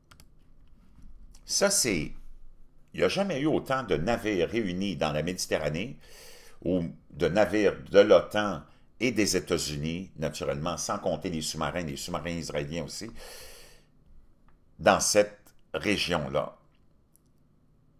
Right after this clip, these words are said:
On est à presque une centaine de navires de guerre. C'est complètement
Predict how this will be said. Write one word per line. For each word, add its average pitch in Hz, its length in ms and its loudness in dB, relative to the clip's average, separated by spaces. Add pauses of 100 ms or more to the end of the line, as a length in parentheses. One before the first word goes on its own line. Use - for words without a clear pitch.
(240)
On 82 140 -8
est 87 80 0
à 73 80 2
presque - 460 -8
une 69 120 -6
centaine 107 840 -4
de 73 100 -2
navires 80 440 0
de 69 120 0
guerre. 67 580 -8 (1400)
C'est - 120 -10
complètement 90 560 -6